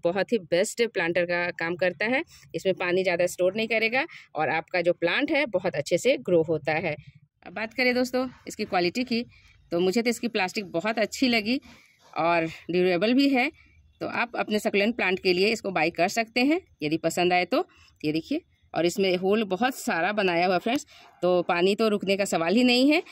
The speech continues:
तो बहुत अच्छा है सक्यूलेंट प्लांट के लिए। तो सारे को मैं निकाल लेती हूँ, फिर मैं आपको प्राइस बताती हूँ। तो ये देखिए फ्रेंड्स, मैंने एक बॉक्स को इस तरह खाली कर लिया है, निकाल लिया है सारे पॉट को। और एक बॉक्स में इन्होंने ट्वेंटी पीसेस भेजे थे, यानी पु-, कुल मिला के ये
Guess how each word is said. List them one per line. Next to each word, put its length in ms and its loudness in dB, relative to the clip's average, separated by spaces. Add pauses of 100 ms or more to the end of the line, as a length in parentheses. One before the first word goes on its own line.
(200)
तो 80 -4
बहुत 280 0
अच्छा 220 -2
है 80 0
सक्यूलेंट 380 -2
प्लांट 220 0
के 120 0
लिए। 220 4 (360)
तो 140 4
सारे 220 0
को 100 0
मैं 120 4
निकाल 300 2
लेती 220 2
हूँ, 140 4
फिर 200 0
मैं 160 4
आपको 240 -4
प्राइस 280 0
बताती 360 0
हूँ। 160 4
तो 1000 -18
ये 100 -4
देखिए 180 -2
फ्रेंड्स, 340 -2 (220)
मैंने 260 0 (540)
एक 200 -2
बॉक्स 260 -2
को 100 -2
इस 120 -2
तरह 220 -2
खाली 180 0
कर 140 0
लिया 220 0
है, 140 2
निकाल 280 0
लिया 180 2
है 100 0
सारे 220 2
पॉट 220 0
को। 180 -2 (340)
और 80 0
एक 180 0
बॉक्स 280 0
में 120 2
इन्होंने 440 2 (420)
ट्वेंटी 240 0
पीसेस 320 -4
भेजे 280 2
थे, 160 2
यानी 360 2
पु-, 380 -12 (120)
कुल 160 2
मिला 280 4
के 160 -2
ये 260 4